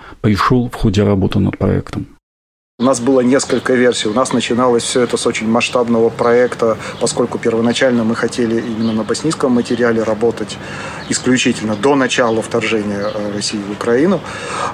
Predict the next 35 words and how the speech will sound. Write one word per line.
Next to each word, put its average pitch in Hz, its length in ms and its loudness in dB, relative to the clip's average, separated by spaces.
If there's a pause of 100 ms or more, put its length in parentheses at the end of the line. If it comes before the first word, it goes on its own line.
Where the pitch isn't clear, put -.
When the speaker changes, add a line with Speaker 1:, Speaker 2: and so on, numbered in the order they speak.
Speaker 2:
А 120 380 4
мы 127 180 2
хотели 139 400 2
делать, 131 500 2
э, 120 320 4
такой, 123 540 2
э, 117 840 2 (260)
э, 113 720 0
партисипаторный 117 800 0
спектакль, - 500 -4 (240)
э, 113 180 0
с - 200 -4
участием 117 600 0
представителей 117 640 0
народов 113 460 0
Боснии 107 360 -2
и - 60 -8
Герцеговины. 127 640 2 (460)
Э, 135 260 2
это - 180 2
была 135 140 4
очень 143 400 4
большая 120 320 4
вещь. 131 160 2
Мы 131 80 4
вскоре 127 300 2
поняли, 120 380 2
что 113 180 0
мы 117 100 2
не 123 200 4
тянем 110 360 -2 (320)
это, 98 220 -4
э, 107 760 -2
этот 110 160 -6
масштаб. 147 420 0